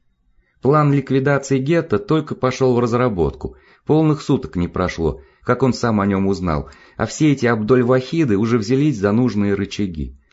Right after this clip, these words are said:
Чёрт бы их подрал, чёрт бы их подрал. Это всё равно, что отнять у голодающего жалкую корку хлеба. Ну что изменилось бы от спасения одного единственного Антуана с женой и мальчишками?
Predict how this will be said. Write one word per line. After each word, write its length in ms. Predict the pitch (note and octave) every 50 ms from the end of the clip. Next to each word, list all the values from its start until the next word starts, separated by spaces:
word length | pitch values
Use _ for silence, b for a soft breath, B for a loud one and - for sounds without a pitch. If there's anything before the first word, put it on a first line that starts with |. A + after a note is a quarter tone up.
| _ _
Чёрт 360 | - - - E3+ E3 E3 D3 C#3
бы 160 | C3+ C#3+ C#3+
их 160 | C3 - -
подрал, 500 | - C#3+ C3+ A#2 A2+ G#2+ G2 D#2 D2 C#2+ -
чёрт 440 | - - - - E3+ E3 D#3+ D3+ C3+
бы 180 | C3+ B2+ C#3 C3+
их 180 | C3+ - -
подрал. 580 | - C3 C3 A#2+ G2+ G2 E2+ D2 B1+ B1+ - - _ _ _ _ _ _ _ _ _
Это 160 | - B2 C3 D3+
всё 180 | C#3 - D#3
равно, 300 | D3 D#3+ D#3 D#3+ F3 E3
что 160 | C3+ - -
отнять 380 | C3+ C3+ C#3 D3+ D#3 D3+ D3 -
у 80 | C3+ B2+
голодающего 760 | B2+ C#3 C#3 C#3 C#3 C#3 E3+ E3 D3+ C3 - - G#2+ G#2+ A2
жалкую 420 | G#2 C3+ C#3+ C#3 C3 - B2+ A#2+
корку 380 | - - A#2 A#2 A2+ - - A#2
хлеба. 520 | - - - F#2 D2+ C#2 B1+ B1 A#1+ B1 - _ _ _ _ _ _ _ _ _ _ _ _ _ _ -
Ну 160 | A2+ D#3+ F#3
что 240 | F3 - F#3+ F#3 E3+
изменилось 540 | C#3 A#2 C#3 D3 D#3+ F3+ F3 D#3+ C#3+ A#2 G2+
бы 140 | G2 G#2
от 100 | G#2 G#2+
спасения 560 | - - - B2+ B2+ - - D#3 D#3 C#3+ B2+ B2
одного 380 | A#2 G#2 A2+ B2+ C3+ D3 D#3
единственного 800 | C#3+ B2 A2 A2+ C#3 C#3+ B2 - - A#2 A#2+ A#2+ A#2 A#2 - -
Антуана 540 | G#2+ G#2+ G2+ - C#3 D3+ D#3 D3+ C#3+ C3 A2+
с 40 |
женой 360 | F2+ E2+ G#2+ A#2+ B2 B2 A#2+ A#2+
и 40 |
мальчишками? 760 | A#2 A#2+ B2 B2 A#2+ - A2 F#2+ D2+ - - - C2 B1 B1